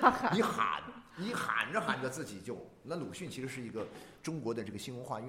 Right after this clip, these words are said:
Speaker 2: 动的第一个呐喊者。
Speaker 1: 对。
Speaker 2: 我觉得他这个呐喊者，在第一批呐喊者当中一个最强音吧，
Speaker 1: 对，
Speaker 2: 就是让大家喊出声音来。
Speaker 1: 对。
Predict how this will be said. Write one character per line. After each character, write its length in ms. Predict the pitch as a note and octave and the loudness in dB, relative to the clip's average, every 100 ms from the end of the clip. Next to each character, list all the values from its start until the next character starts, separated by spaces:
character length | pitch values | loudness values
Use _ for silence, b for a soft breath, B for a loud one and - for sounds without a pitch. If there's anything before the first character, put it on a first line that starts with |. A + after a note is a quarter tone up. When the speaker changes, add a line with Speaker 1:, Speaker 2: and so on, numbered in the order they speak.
| G#2+ | -8
Speaker 2:
动 100 | F2+ | -10
的 60 | |
第 180 | D2 A2 | -12 -12
一 60 | A2 | -10
个 60 | |
呐 120 | A2 E2 | -8 -10
喊 120 | - D2 | -12 -16
者。 100 | - C#2 | -16 -12
Speaker 1:
对。 80 | - | -10
Speaker 2:
我 40 | |
觉 80 | D2+ | -8
得 120 | A2+ | -8
他 100 | C#3+ C3 | -8 -10
这 100 | - | -8
个 60 | |
呐 120 | B2 - | -6 -6
喊 140 | G2+ G2 | -6 -6
者， 100 | F#2 | -4
在 100 | A#2+ | -2
第 240 | A#2+ G3 A#3 | -2 0 -2
一 60 | |
批 160 | - F3+ | -2 0
呐 100 | E3 A#2 | 0 0
喊 140 | A2+ | -4
者 100 | C3+ | -2
当 160 | - A#2 | -2 -2
中 140 | A#2+ | -2
一 80 | B2+ | -2
个 160 | A#2+ A#2+ B B - | -2 -4 B B -8
最 140 | D3+ | -4
强 260 | A#2+ G2+ A#2 | -4 -4 0
音 240 | B2+ C3+ | 0 0
吧， 220 | A#2+ - - - | -2 -4 -12 -10
Speaker 1:
对， 160 | A3+ D#3 | -4 -2
Speaker 2:
就 100 | B2+ | -2
是 60 | |
让 160 | C3 B2+ | -4 -2
大 40 | |
家 120 | C3 | 2
喊 420 | B2+ G#2+ G2 G#2 A2 | 2 2 0 -2 -2
出 140 | C3+ | -4
声 200 | C3 C#3+ | -2 -2
音 140 | C3 | -2
来。 140 | A2 | -2
Speaker 1:
对。 100 | E2+ | -4